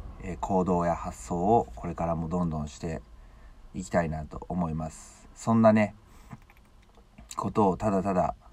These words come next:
独り言のように話すのがこのラジオでございます。前置きでね、二分も喋っちゃったんですけども、今日は、今日のテーマは、まあ、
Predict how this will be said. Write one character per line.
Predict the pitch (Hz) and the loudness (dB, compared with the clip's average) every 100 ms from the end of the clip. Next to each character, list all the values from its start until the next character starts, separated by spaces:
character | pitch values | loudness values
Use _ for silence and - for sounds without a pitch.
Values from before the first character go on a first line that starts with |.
| - - - - - - - - - | -20 -20 -20 -20 -20 -20 -20 -20 -6
独 | 107 | -2
り | 95 | 0
言 | 92 92 90 | 0 0 0
の | 90 | 2
よ | 90 95 | 2 2
う | 90 | 2
に | 85 - - - - _ _ - - - _ _ - | -2 -8 -20 -20 -20 _ _ -20 -20 -20 _ _ -10
話 | - 92 90 | 0 0 0
す | - - - - - - | -6 -12 -14 -20 -20 -6
の | 110 | 0
が | 101 80 | 0 0
こ | - | -2
の | 82 76 - - | -6 -6 -8 -4
ラ | 92 | -4
ジ | 82 | -2
オ | 76 | -6
で | |
ご | 73 | -6
ざ | 80 80 | -8 -6
い | |
ま | 80 82 | -6 -8
す。 | - - - - - - - - - - - - | -10 -18 -20 -20 -20 -20 -20 -20 -20 -20 -20 0
前 | 104 113 110 | 8 8 8
置 | 107 | 2
き | 113 | 0
で | 107 | 4
ね、 | 104 101 95 | 4 4 2
二 | 95 110 | 2 4
分 | 110 87 | 4 2
も | 85 | 0
喋 | - 90 | -2 -4
っ | |
ち | 92 90 | -2 -6
ゃ | |
っ | |
た | - 82 | -6 -6
ん | |
で | 80 | -6
す | 76 | -8
け | - | -10
ど | 80 | -8
も、 | 80 78 - - - - - - | -6 -6 -8 -14 -20 -20 -18 -2
今 | 110 | 2
日 | 95 | 8
は、 | 90 92 - - - - - _ - | 10 8 4 -20 -20 -20 -20 _ 0
今 | 156 | 2
日 | |
の | 117 | 2
テ | - 107 | 4 4
ー | |
マ | 95 78 | 6 4
は、 | 76 71 - - _ _ - | 2 -4 -8 -20 _ _ -10
ま | 82 78 | -6 -4
あ、 | - | -6